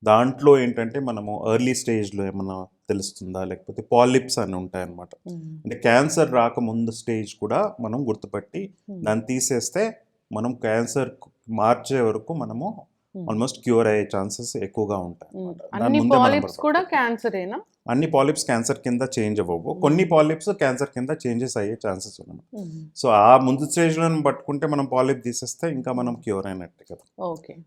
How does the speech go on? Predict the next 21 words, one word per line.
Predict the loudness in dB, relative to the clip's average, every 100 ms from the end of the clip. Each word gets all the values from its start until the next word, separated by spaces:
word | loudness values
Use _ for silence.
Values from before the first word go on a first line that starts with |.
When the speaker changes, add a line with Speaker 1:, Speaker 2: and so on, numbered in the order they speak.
| _
Speaker 1:
So, | -12 -4
అదొకటి. | 2 2 2 -8 -16 _ _ _ -18
సెకండ్ | -4 -2 -2 -2 -2
థింగ్, | -4 -4 -6 -6 -8 -14
ఆ, | -12 -10 -6 -2 0 0 0
ఏంటంటే | -2 -4 -6 -6 -6 -8 _ _ _ _ _ -6
ఈ, | 0 2 0 -2 -12 _ _ _ _ _ -4
ఆ, | 0 0
పర్టిక్యులర్ | 6 4 4 -2 0 0 0 -2 -6 -18 -18 -16 -18 -20 -20 _ _ -20 -20 -14
స్టార్టింగ్లో | 0 2 4 2 -2
సింప్టమ్స్ | 2 0 2 0 0
ఉండవు. | -4 -4 -6
Speaker 2:
Hmm. | -8 -8 -10 -14 _
Speaker 1:
సింప్టమ్స్ | -4 0 0 0 -2
ఏంటంటే | -4 -4 -6
మనము | -6 -6 -6 -8 -10 _ _ _ _ -4
basically | -2 -2 -2 -4 -4 -8 _ _
మోషన్ | -4 0 0 0 -2 0
ద్వా-, | 0
మోషన్ | 2 0 -2 -4
ద్వారా | -2 0 0 0